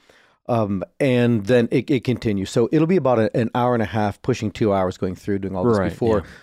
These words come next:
Speaker 1: They're finally, finally done and gone. And it looks like as they're leaving, they're leaving.
Speaker 2: Mm-hmm.
Speaker 1: You know, they're not just exiting the line, doing back. Some circle in, they talk for a while. But noticeably, like, with each quarter hour,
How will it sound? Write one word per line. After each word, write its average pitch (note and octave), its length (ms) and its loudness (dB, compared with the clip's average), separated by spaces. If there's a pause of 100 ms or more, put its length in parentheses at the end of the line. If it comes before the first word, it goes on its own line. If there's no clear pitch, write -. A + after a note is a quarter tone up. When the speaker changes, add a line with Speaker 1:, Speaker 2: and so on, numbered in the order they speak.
(160)
Speaker 1:
They're B2 120 2
finally, A2 560 -2 (140)
finally A2 280 -2
done G2+ 160 -2
and G2 80 -4
gone. G2 220 -2
And D3+ 140 2
it D#3 60 2
looks F3+ 300 0
like D3 200 0
as A2 100 0
they're C3+ 160 2
leaving, A#2 380 2
they're G2+ 120 0
leaving. G2 460 -2 (120)
Speaker 2:
Mm-hmm. A#2+ 200 -4
Speaker 1:
You A#2+ 60 2
know, A2 80 2
they're A2+ 100 0
not A#2+ 200 2
just G#2 200 -4
exiting A#2 300 0
the G#2 80 2
line, G#2 220 0
doing G2 180 -4
back. G2 240 -2
Some C3+ 240 -2
circle A2 360 -2
in, G#2+ 60 0
they G2+ 100 0
talk - 280 -4
for - 140 -4
a - 20 -2
while. F#2+ 280 -2 (360)
But A2 520 0
noticeably, B2 680 2
like, E2+ 180 -4
with G#2 140 -2
each B2+ 180 -2
quarter G#2+ 320 0
hour, F#2+ 360 -2